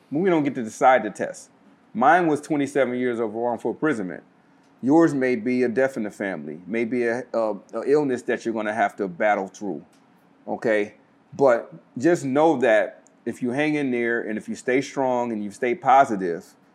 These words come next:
that things are gonna turn out great for you. And how you can help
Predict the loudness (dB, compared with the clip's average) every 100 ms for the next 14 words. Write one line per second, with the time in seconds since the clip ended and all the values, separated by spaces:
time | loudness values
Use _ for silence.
0 | _ _ _ -2 0 0 0 -2 -4 -4
1 | -6 -6 -4 -2 -2 -2 -2 -2 -4 -8
2 | -8 -16 _ _ _ _ _ _ _ _
3 | _ _ _ _ _ _ -4 -2 0 -2
4 | -8 _ _ 4 6 6 6 4 6 6
5 | 4